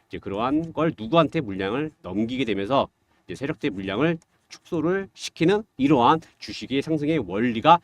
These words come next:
연결이 되어 있습니다. 이 내용을 가지고 역이용을 하셔야 되겠죠. 그 역이용,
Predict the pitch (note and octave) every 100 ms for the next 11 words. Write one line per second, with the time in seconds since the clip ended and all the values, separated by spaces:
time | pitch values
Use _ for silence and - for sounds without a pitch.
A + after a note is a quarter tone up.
0 | _ - G2 G2+ G#2+ A2+ F#2 F#2+ A2 _
1 | A2 - C3 F#2+ E2 _ - E3+ D#3+ D3+
2 | F3+ E3+ E3 C3 G#2 B2+ E3+ E3 D3+ D3
3 | E3 G#3+ F3 A#2 F3+ B2+ D#3+ _ _ -
4 | F3+ C#3+ G2+ A2 D3+ C#3